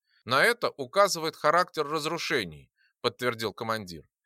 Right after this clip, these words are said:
Дознаватель замолчал, что-то напряженно обдумывая. "Хорошо, пусть твои люди соберут оборудование,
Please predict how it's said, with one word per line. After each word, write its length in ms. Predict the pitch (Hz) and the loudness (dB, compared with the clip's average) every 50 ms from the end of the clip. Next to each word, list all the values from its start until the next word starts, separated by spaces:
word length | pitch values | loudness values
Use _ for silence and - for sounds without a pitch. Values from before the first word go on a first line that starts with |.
| _ _ _ - | _ _ _ -2
Дознаватель 600 | 104 120 147 135 147 170 208 262 269 - 214 190 | 0 2 2 2 2 2 0 0 -2 -2 -4 -4
замолчал, 560 | 160 175 180 180 175 170 - - 131 104 92 | -2 0 2 2 2 2 0 0 0 0 0
что-то 320 | - - - 143 123 - 123 | -2 -2 -2 -4 -2 -2 -6
напряженно 600 | 120 113 - 127 127 127 151 190 196 185 175 151 | -8 -6 -6 -6 -6 0 0 0 0 0 -2 -4
обдумывая. 800 | - - 135 123 117 104 104 101 92 85 78 71 69 69 65 _ _ _ _ _ _ _ | -2 -2 -2 -2 -2 -4 -6 -6 -6 -8 -10 -12 -16 -20 -20 _ _ _ _ _ _ _
"Хорошо, 560 | _ - 135 151 170 - - 160 123 85 - _ _ _ _ _ _ | _ 4 6 6 6 6 2 -2 -2 -4 -4 _ _ _ _ _ _
пусть 220 | - 214 214 - - | -6 -6 -6 -6 -2
твои 240 | 151 156 151 151 | 0 2 2 2
люди 260 | 156 180 233 233 175 143 | 0 -4 -8 -6 -4 -4
соберут 520 | 123 - 175 170 196 208 196 170 127 123 | -2 -2 0 2 2 2 2 2 2 2
оборудование, 800 | 123 113 120 131 156 208 254 196 160 123 110 104 92 87 78 | 2 4 4 2 2 2 0 -2 -4 -4 -4 -6 -8 -12 -14